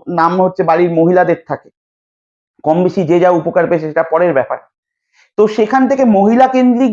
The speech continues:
যে একটা প্রকল্প বা উন্নয়ন, সেটা তৃণমূল কংগ্রেসকে বাঁচিয়ে রেখেছে। এবার উদয়ন গুহ বলছে কি যে মাথাভাঙ্গার শহর বলুন, দিনহাটার শহর, তার নিজের শহর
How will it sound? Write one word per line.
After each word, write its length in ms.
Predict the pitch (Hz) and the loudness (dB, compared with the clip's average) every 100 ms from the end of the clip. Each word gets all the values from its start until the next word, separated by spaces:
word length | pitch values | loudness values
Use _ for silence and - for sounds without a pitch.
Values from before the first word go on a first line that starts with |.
| 208 | 0
যে 80 | 247 | 0
একটা 260 | 233 233 | 0 -4
প্রকল্প 460 | 226 196 190 196 160 165 | -4 -2 0 -2 0 -2
বা 80 | 165 160 | -2 -2
উন্নয়ন, 440 | 175 190 156 127 156 - _ _ _ _ _ - | -2 -2 0 0 -4 -12 _ _ _ _ _ -4
সেটা 220 | 190 208 | -2 0
তৃণমূল 380 | 226 208 196 196 | 0 0 0 0
কংগ্রেসকে 420 | 190 190 185 - 208 | 0 -2 -2 -4 -4
বাঁচিয়ে 380 | 135 - 120 | -4 -6 -6
রেখেছে। 320 | 110 107 - _ _ _ _ _ _ _ _ | -6 -8 -16 _ _ _ _ _ _ _ _
এবার 160 | 117 131 139 | -4 -2 0
উদয়ন 300 | 160 196 214 214 | 0 2 2 2
গুহ 120 | 226 | 2
বলছে 300 | 202 208 202 196 | 2 0 0 -4
কি 120 | 196 - _ _ _ _ _ | -8 -18 _ _ _ _ _
যে 80 | 143 | -4
মাথাভাঙ্গার 720 | 160 147 170 214 240 240 240 240 | 0 0 2 2 4 4 2 2
শহর 220 | 214 202 214 | 0 2 2
বলুন, 300 | 208 208 202 175 | 2 2 0 -2
দিনহাটার 420 | 185 196 196 202 - | -2 -2 -2 -4 -2
শহর, 180 | 175 175 | -2 -2
তার 180 | 180 175 | -2 -2
নিজের 260 | 180 196 | -2 -2
শহর 340 | 196 185 165 | -2 -4 -4